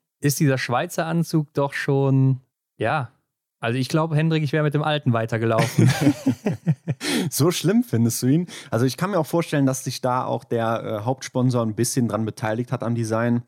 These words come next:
Speaker 1: Ja, ich finde, das Design erinnert doch schon sehr irgendwie an die neunziger Jahre, würde ich das jetzt einordnen, wenn ich das so sehe.
Speaker 2: Mhm.
Speaker 1: Also hättest du mir jetzt einfach ein Bild gezeigt, wo da vielleicht einer damit auf Skiern unterwegs ist, dann hätte ich gedacht, das wäre irgendwie so eine Retro-Party im Schnee, so beim Après-Ski oder
Speaker 2: Ja.
Speaker 1: sonst was.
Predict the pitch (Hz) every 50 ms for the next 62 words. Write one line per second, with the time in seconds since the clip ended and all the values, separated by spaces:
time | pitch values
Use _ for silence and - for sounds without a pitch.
0 | _ _ _ 107 120 - - 175 214 220 190 - - 175 135 139 156 175 185 175
1 | 156 175 180 170 160 160 156 - - 165 147 135 123 131 139 147 147 143 139 -
2 | - 143 143 147 147 135 120 120 127 131 135 127 127 123 120 120 120 117 123 139
3 | 160 156 - 147 131 123 120 120 127 151 170 165 165 156 147 151 151 143 147 147
4 | 135 151 131 - 147 143 147 139 143 143 - 139 131 135 131 - 139 123 - -
5 | 127 110 110 110 120 143 165 170 170 - - _ _ _ _ - 110 104 107 110
6 | 113 120 123 120 120 135 - - 151 139 131 123 123 123 139 147 - 147 135 127
7 | 117 131 147 - - 147 - - 143 143 143 139 139 131 131 127 127 123 - 131
8 | 123 127 131 127 - 131 131 131 131 127 127 127 - _ _ _ _ - 127 123
9 | 135 131 131 120 - - - 147 147 147 147 143 135 143 131 127 139 139 139 -
10 | 139 131 127 120 123 131 135 127 - 120 127 127 123 123 - - 131 127 123 123
11 | 123 123 123 117 123 120 117 110 101 113 123 - - 151 139 - 143 139 139 143
12 | - - 139 127 127 131 131 127 117 110 - - - 120 123 139 151 160 160 151
13 | 139 135 123 123 117 117 120 120 139 - - 151 135 - - 143 143 143 139 131
14 | 113 117 120 127 127 123 135 143 151 165 -